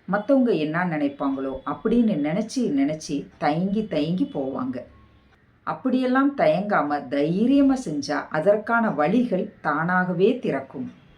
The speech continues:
கடைசியில வெற்றிக்கான பாதை நம்மளுடைய கண்ணுக்கு தெரியும்.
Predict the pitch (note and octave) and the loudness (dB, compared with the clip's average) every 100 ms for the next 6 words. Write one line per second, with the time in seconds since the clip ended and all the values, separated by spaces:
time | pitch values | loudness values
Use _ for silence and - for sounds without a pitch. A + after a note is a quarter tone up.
0 | - F#3 B3 D4+ - F3+ C#3+ D#3 D#3+ E3 | -6 -4 -4 -6 -8 -8 -8 -8 -6 -8
1 | - A#3+ B3 A3+ F#3 E3+ F3+ F#3+ G#3+ E4 | -6 -6 -2 -2 -2 -4 0 0 0 -2
2 | E3+ E3 G3 F#3+ E3 D#3 F#3 F#3+ A3+ B3 | -2 -2 0 0 -2 -4 -2 2 4 2
3 | B3 - D3 C#3 C3 - | -4 -4 -4 -4 -6 -8